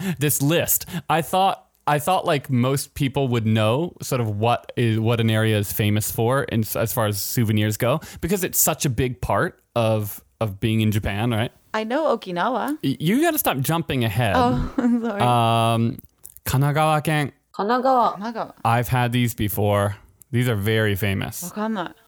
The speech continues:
Speaker 3: 醤油？
Speaker 1: I'll give you a clue. カカオ。
Speaker 2: カカ-、あのね、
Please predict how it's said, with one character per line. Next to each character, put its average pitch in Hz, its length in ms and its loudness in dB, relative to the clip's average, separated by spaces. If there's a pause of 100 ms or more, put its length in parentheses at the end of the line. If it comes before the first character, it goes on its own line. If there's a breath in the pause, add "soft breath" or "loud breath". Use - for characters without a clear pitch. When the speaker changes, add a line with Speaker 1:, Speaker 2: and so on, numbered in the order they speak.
(380)
Speaker 3:
醤 220 260 2
油？ 226 320 4 (200)
Speaker 1:
I'll 139 100 2
give 135 180 0
you 139 140 2
a 117 60 2
clue. 101 520 0
カ 370 140 -4
カ - 100 -2 (600)
オ。 269 40 -12
Speaker 2:
カ 349 140 -14 (120)
カ-、 392 240 -10 (440)
あ 233 160 -4
の 226 140 -6
ね、 202 420 -8